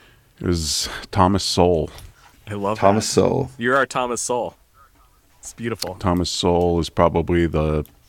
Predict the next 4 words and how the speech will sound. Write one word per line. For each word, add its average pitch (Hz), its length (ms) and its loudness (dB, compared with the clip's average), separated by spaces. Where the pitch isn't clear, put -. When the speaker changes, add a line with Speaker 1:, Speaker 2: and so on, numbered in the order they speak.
Speaker 1:
world's 85 580 2
greatest 82 520 -2
living 78 400 -2
economist. 76 840 -6